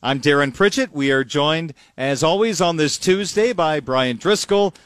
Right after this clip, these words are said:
Does great work covering the Fighting Irish, and he is the publisher of Irish Breakdown dot com, a Sports Illustrated website that follows Notre Dame athletics, specifically Notre Dame football, and he is ready to talk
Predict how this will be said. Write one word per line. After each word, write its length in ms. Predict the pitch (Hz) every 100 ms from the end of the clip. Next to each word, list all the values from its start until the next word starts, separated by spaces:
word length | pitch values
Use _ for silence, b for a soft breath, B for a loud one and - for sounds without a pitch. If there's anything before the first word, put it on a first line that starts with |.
| b
Does 200 | 113 101
great 300 | 143 147 143
work 220 | 151 160
covering 340 | 170 165 170 156
the 80 |
Fighting 380 | 135 160 156 151
Irish, 400 | 151 160 165 - b b -
and 100 | 123
he 80 | 143
is 140 | 139
the 100 | -
publisher 640 | - 220 247 214 - 120 - b b b
of 160 | 120 147
Irish 420 | 170 185 185 -
Breakdown 640 | 156 170 160 160 160 156
dot 260 | 139 139 -
com, 280 | 156 214 190
a 40 |
Sports 380 | - 147 139 -
Illustrated 480 | 139 135 - 139 117
website 580 | 143 139 - 151 156
that 160 | - 170
follows 640 | - 254 233 156 110 104 - B B B
Notre 300 | 160 185 160
Dame 220 | 147 139
athletics, 480 | 127 - 139 214 -
specifically 840 | - 135 - 156 156 156 156 147 - B B B B
Notre 260 | 139 151 156
Dame 220 | 143 139
football, 600 | 160 160 - 190 269 247
and 100 | 160
he 160 | 151 143
is 280 | 123 113 - b b b
ready 360 | 120 170 196 185
to 100 | 165
talk 400 | - 175 185